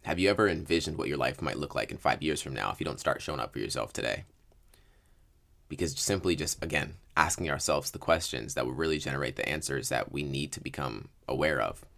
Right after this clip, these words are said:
will help us change the direction of our life.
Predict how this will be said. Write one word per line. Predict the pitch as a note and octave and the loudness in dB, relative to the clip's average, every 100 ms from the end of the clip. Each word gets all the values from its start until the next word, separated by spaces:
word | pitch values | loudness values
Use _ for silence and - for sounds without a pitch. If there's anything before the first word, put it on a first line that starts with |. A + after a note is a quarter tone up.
| - - - - - | -20 -20 -20 -20 -12
will | E2 | -2
help | E2 D#2 | 0 0
us | - - - - - | -2 -2 -6 -16 -12
change | - E2 E2 | -4 -4 -4
the | |
direction | C#2 C2 A1 D2+ | -4 -2 -2 -4
of | C#2 | -4
our | |
life. | A1+ G1+ - - | -2 -4 -6 -14